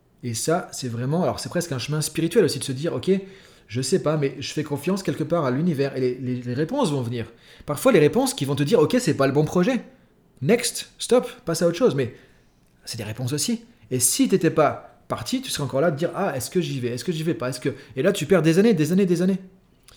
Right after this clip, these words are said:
Donc c'est important de se dire, « Ok, euh, j'ai pas besoin de tout savoir pour démarrer. » Et les choses vont se faire au fur et à mesure. Je vais apprendre les choses au fur et à mesure. Ça veut pas dire qu'il faut prendre des risques inconsidérés, ça veut pas dire qu'il faut faire tout n'importe quoi. Évidemment, il faut toujours un plan A, un plan B, et,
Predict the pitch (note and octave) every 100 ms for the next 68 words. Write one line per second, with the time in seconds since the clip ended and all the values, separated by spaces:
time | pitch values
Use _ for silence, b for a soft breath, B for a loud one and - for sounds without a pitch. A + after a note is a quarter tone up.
0 | b C3 A2+ F#3+ A3 A#3 G#3+ E3+ E3 F3+
1 | F3+ D3 C#3+ B B B B B B2 B2
2 | A#2+ A#2+ A#2+ A#3 F#3 F3 - B3 F#3 D#3
3 | D#3+ D3+ C3+ E3 C3+ A2+ A#2 C3+ C3 B2+
4 | B B B B _ - F3+ F#3+ D3 C#3+
5 | A#2 C3+ D3 C#3+ - - C3 B2 C#3 B2+
6 | A2+ A2 G#2+ F#3 G3 D3+ C3+ C3 B2+ A#2
7 | G#2 G#2 b b b - C#3+ G3 A3 F#3+
8 | F3+ F#3+ D3+ E3+ E3 D#3+ D#3+ D3 D3+ F3+
9 | C#3+ D3+ E3 F3 C#3 C#3 - F#3 F3+ E3
10 | G3+ A3+ E3+ C#3+ F#3 G3 G#3 C#3 B2 C3+
11 | C3 A#2 F#3+ E3 D#3+ C#3 A#2+ F#3 E3 D3+
12 | D#3